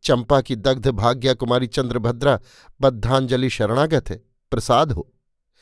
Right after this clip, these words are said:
"किंतु कुमारी, इस कार्य में समय लगेगा। तब तक यदि कुछ अनिष्ट हो?" "नहीं होगा। मैंने तीन दिन व्रत उपवास का समय मांग लिया है। कल संध्या तक मेरे पास कोई नहीं आएगा।"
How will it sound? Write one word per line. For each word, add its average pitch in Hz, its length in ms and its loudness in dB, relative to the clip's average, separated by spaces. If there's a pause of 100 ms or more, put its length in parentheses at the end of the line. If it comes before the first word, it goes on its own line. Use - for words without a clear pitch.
(400)
"किंतु 117 240 -4
कुमारी, 123 360 2
इस 151 120 -4
कार्य 123 320 0
में 160 80 0
समय 131 280 -2
लगेगा। 107 380 -2 (720)
तब 131 180 2
तक 123 220 0
यदि 127 240 0
कुछ 127 240 -4
अनिष्ट 131 360 -2
हो?" 170 260 -4 (680)
"नहीं 143 280 2
होगा। 120 280 -2 (500)
मैंने 139 240 2
तीन 147 340 -2
दिन 139 160 0
व्रत 131 280 -2
उपवास 127 500 0
का 131 120 -6
समय 123 280 -2
मांग 135 240 -2
लिया 117 180 -2
है। 82 120 -12 (520)
कल 139 160 2
संध्या 131 380 0
तक - 220 -4
मेरे 120 180 0
पास 117 280 0
कोई 135 220 -2
नहीं 135 240 -2
आएगा।" 78 280 -4